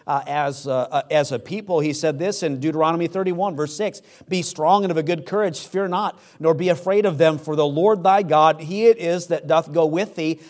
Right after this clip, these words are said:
He will not fail thee, nor forsake thee." Uh, verse eight says, "And the Lord, uh, he, uh, and the Lord, he it is that doth go before thee. He will be with thee. He will not fail thee, nor forsake thee. Fear not, neither be dismayed."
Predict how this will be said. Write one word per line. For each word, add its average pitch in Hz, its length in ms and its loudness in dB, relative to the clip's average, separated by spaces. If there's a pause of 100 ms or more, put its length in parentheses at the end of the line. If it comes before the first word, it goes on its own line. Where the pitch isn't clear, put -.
(100)
He 175 100 -2
will 156 140 2
not 139 260 -2
fail 156 320 2
thee, 185 260 -6
nor 135 220 -4
forsake 131 460 -10
thee." 104 220 -10 (680)
Uh, 135 160 -2
verse 156 240 0
eight 170 180 0
says, 170 280 0
"And 156 100 -4
the 143 40 0
Lord, 170 380 2 (160)
uh, 139 280 0
he, 135 240 -8
uh, 139 140 -2
and 143 300 -4
the 151 60 0
Lord, 165 300 2
he 175 300 -4
it 165 80 -6
is 170 260 0
that 143 200 -2
doth 156 300 0
go 160 160 2
before 160 400 -2
thee. 196 280 -4 (180)
He 151 160 -6
will 143 120 0
be 135 140 -4
with 143 240 -2
thee. 175 220 -4
He 160 80 -4
will 135 120 -2
not 135 220 -4
fail 135 160 2
thee, 190 140 -2
nor 135 160 -2
forsake 139 360 -6
thee. 180 140 -4
Fear 151 280 -4
not, 151 360 -2 (720)
neither 139 280 -4
be 147 180 -6
dismayed." 139 680 -6